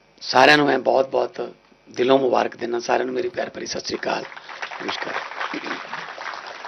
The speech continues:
ਸਪੋਰਟਸ ਐਕਟਿਵ ਸਾਹਿਬ ਬੈਠੇ ਨੇ, ਸਰਬਜੀਤ ਜੀ ਬੜਾ ਇੰਟਰਸਟ ਲੈਂਦੇ ਨੇ ਖੇਡਾਂ ਦੇ ਵਿੱਚ ਖਾਸ ਤੌਰ 'ਤੇ। ਸੋ ਮੈਂ ਕੋਈ ਬਹੁਤਾ ਲੰਬਾ ਚੌੜਾ ਭਾਸ਼ਣ ਦੇਣ ਨਹੀਂ ਆਇਆ,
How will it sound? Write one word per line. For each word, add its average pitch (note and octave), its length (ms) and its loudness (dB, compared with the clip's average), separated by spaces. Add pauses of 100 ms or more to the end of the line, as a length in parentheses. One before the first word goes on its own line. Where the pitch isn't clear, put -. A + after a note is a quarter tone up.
(760)
ਸਪੋਰਟਸ C3+ 340 6
ਐਕਟਿਵ C#3 280 2
ਸਾਹਿਬ C#3 280 8
ਬੈਠੇ C3+ 280 8
ਨੇ, C#3 240 4 (360)
ਸਰਬਜੀਤ B2 420 2
ਜੀ C3+ 180 -2 (260)
ਬੜਾ A#2+ 340 4 (280)
ਇੰਟਰਸਟ B2 400 -2
ਲੈਂਦੇ A#2+ 280 2
ਨੇ B2+ 180 2 (100)
ਖੇਡਾਂ A#2+ 300 0
ਦੇ B2+ 80 2
ਵਿੱਚ B2 180 0
ਖਾਸ A2+ 200 -2
ਤੌਰ A#2 180 -6
'ਤੇ। B2+ 180 -12 (1400)
ਸੋ B2 520 0 (840)
ਮੈਂ C3 140 2
ਕੋਈ C#3 140 4
ਬਹੁਤਾ C3+ 340 8
ਲੰਬਾ B2+ 300 4
ਚੌੜਾ B2 220 4
ਭਾਸ਼ਣ A#2+ 260 4
ਦੇਣ A2 220 2
ਨਹੀਂ A2+ 140 2
ਆਇਆ, A2+ 180 0